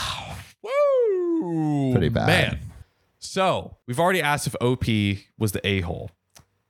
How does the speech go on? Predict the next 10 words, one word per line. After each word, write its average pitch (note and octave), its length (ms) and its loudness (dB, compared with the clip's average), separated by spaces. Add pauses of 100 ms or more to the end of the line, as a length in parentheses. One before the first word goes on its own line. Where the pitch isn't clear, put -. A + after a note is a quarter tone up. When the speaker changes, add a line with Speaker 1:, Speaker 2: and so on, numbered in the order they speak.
(260)
Speaker 1:
Do D3 220 2
we F3 140 2
think D#3+ 360 0
that C3 240 2
O C3 180 2
P B2 380 0
is G#2+ 200 -2
approaching A2+ 680 -2 (220)
this A2 220 0
situation F#2+ 960 -2